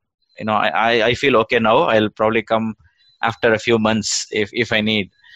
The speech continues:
So you are canceling all these, uh, health appointments, and many surgeries are being postponed. I've heard some s-, personal stories from some of my friends who have actually had to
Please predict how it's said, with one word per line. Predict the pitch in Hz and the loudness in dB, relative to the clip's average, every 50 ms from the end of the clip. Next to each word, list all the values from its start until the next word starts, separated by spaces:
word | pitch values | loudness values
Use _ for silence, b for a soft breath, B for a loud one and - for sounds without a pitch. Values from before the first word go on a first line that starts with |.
| B B | B B
So | - - 165 156 143 - - - _ _ | -4 0 2 4 4 2 0 -6 _ _
you | 143 143 147 147 | 0 2 4 4
are | 143 156 175 151 135 - - 120 | 4 4 4 2 0 -2 -4 -2
canceling | - - 120 151 - 170 156 147 | -2 0 0 0 2 2 2 2
all | 135 131 135 135 | 4 4 4 4
these, | 127 127 120 - - - - | 2 2 0 0 -2 0 2
uh, | 123 117 110 104 | 4 4 4 2
health | 101 110 120 123 123 - - | 2 0 0 0 0 -2 -2
appointments, | - 190 196 196 170 135 123 127 120 - | -2 -2 0 0 0 0 -2 -2 -2 -2
and | - 127 123 120 117 110 | -2 0 0 0 0 0
many | 117 127 139 143 | 0 0 0 0
surgeries | 131 - 139 131 123 131 127 127 123 131 | 2 2 2 4 4 4 2 2 2 2
are | 120 113 | 0 2
being | 113 117 113 - | 2 0 0 0
postponed. | - 135 135 - - - 123 123 120 - | 0 0 0 0 0 0 0 2 2 2
I've | 117 123 123 110 | 2 2 0 0
heard | 104 123 139 151 143 123 - _ - | 0 0 2 0 0 -2 -8 _ -20
some | - - - 131 123 123 123 | -16 -4 -2 0 0 0 0
s-, | 120 120 - | -2 -4 -2
personal | - - 131 123 - 131 127 120 | 0 0 0 2 2 0 -2 0
stories | - - 120 120 117 - | 2 4 4 4 4 2
from | - 113 110 | -2 -4 -4
some | - 113 113 | -2 0 0
of | 113 110 - - | 0 -2 -2 -2
my | 110 107 107 104 | 0 0 0 0
friends | - - 123 120 110 110 110 - B B B B B B B B B _ | 0 0 0 0 0 -2 -4 -8 B B B B B B B B B _
who | 127 131 | 2 4
have | 127 117 | 4 4
actually | 113 113 - - 123 120 120 117 113 113 110 110 110 104 | 2 0 0 -2 0 2 2 4 4 2 2 0 0 -2
had | 107 - 123 123 - - | -4 -4 -6 -6 -4 -2
to | 127 113 110 107 104 | 0 2 2 2 0